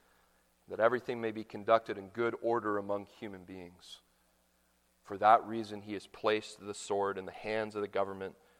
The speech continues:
to punish people. The state should enforce the law and rule in justice.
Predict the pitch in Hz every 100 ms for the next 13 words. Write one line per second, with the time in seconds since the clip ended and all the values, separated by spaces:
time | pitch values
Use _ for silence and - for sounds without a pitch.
0 | _ _ - - - 98 - - 85 -
1 | - _ _ _ _ _ _ _ _ _
2 | _ _ _ _ _ _ _ _ _ _
3 | _ _ _ _ _ _ _ _ - -
4 | - 113 - 147 143 - 147 123 107 -
5 | 131 143 - 131 113 104 107 131 135 113
6 | 98 104 123 131 135 139 110 104 104 -
7 | - - -